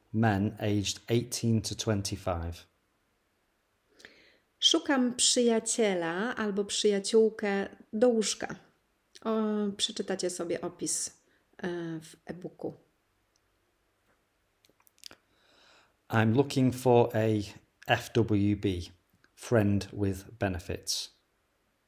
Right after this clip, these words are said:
Speaker 1: I'm looking for a F W B, friend with benefits.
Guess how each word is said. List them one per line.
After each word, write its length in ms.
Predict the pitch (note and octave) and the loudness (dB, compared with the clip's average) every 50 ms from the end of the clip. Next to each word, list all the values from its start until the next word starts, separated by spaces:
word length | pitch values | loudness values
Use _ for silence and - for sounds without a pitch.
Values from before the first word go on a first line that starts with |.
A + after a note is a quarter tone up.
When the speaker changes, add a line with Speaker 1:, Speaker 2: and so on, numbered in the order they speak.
| _ _ _ _ _ _ _ _ _ _ _ _ _ _ _ _ _ _ _ - | _ _ _ _ _ _ _ _ _ _ _ _ _ _ _ _ _ _ _ -2
Speaker 1:
I'm 200 | A#2+ G#2+ G2+ G2+ | 0 0 2 2
looking 440 | B2 C3 B2+ - A#2 G2+ G2+ G2 - | 0 -2 -2 -2 0 0 0 0 -4
for 400 | - - A2 G2+ G2 G2+ - A2+ | -2 -2 0 0 0 0 -2 -2
a 280 | G#2+ G2+ G#2 G#2 - - - | -2 0 0 -2 -4 -6 -6
F 260 | - A2+ A2+ - - - | -4 -2 -2 -2 -4 -2
W 360 | - A2+ G#2+ A2 G#2+ G2+ G#2 G2+ | -2 0 0 2 0 2 0 0
B, 140 | G2+ G#2 F#2+ F#2 G2 G2+ - - _ _ _ _ | 0 -2 -4 -4 -4 -8 -10 -14 _ _ _ _
friend 500 | _ - - - A2 G#2 G2+ G2+ G2+ F#2+ - - | _ -18 -6 -2 0 0 2 2 0 -2 -2 -4
with 140 | G2 F2 | -6 -6
benefits. 880 | - - G2+ F#2 F2+ F2+ F2 - F2 D#2+ - - - - - - - - | -4 -4 -4 -4 -4 -4 -8 -8 -10 -10 -10 -10 -10 -8 -8 -8 -10 -14